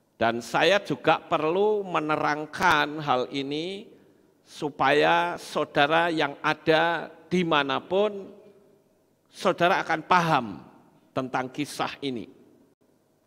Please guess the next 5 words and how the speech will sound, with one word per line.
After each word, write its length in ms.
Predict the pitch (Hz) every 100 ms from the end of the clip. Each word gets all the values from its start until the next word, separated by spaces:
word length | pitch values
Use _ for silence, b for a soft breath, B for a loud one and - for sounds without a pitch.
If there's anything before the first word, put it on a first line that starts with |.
| _ _ _ b b b b b b b -
Nah, 320 | 170 - -
Bapak 240 | 165 160
Ibu 240 | 220 233 254
yang 160 | 196
terkasih, 640 | 170 139 - 113 - 95